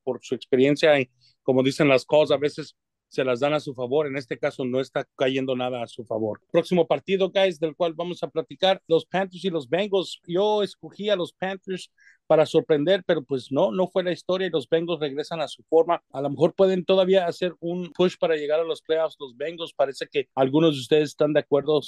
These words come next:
que los Bengals van a poder hacer algo en el postseason. ¿Cómo ven ustedes, guys?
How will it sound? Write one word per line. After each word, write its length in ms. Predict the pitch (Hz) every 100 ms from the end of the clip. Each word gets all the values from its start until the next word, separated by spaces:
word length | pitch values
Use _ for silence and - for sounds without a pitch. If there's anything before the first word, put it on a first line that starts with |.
| - _ _
que 320 | 131 127 123
los 180 | 120 110
Bengals 260 | 139 143
van 120 | 135 139
a 60 |
poder 260 | 127 127 127
hacer 200 | - 127
algo 320 | 123 120 120 _
en 240 | 123 120 120
el 140 | 113
postseason. 540 | - 131 - 127 117 113
¿Cómo 220 | 151 151
ven 140 | 151
ustedes, 360 | 139 - 135 117
guys? 280 | 120 -